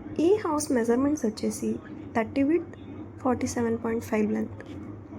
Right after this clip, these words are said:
నూట యాభై ఎనిమిది గజాలు. ఇప్పుడు మనం చూస్తుంది కార్ పార్కింగ్ ఏరియా. కార్ పార్కింగ్ ఏరియా సైజ్ వచ్చేసి ట్వెల్వ్ బై ఫిఫ్టీన్. పార్కింగ్ ఏరియా అంతా కూడా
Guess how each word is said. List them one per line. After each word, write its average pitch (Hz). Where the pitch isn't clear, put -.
నూట 247
యాభై 233
ఎనిమిది 220
గజాలు. 208
ఇప్పుడు 233
మనం 226
చూస్తుంది 285
కార్ 220
పార్కింగ్ 214
ఏరియా. 208
కార్ 233
పార్కింగ్ 440
ఏరియా 247
సైజ్ 220
వచ్చేసి 220
ట్వెల్వ్ 240
బై 254
ఫిఫ్టీన్. 208
పార్కింగ్ 370
ఏరియా 349
అంతా 240
కూడా 220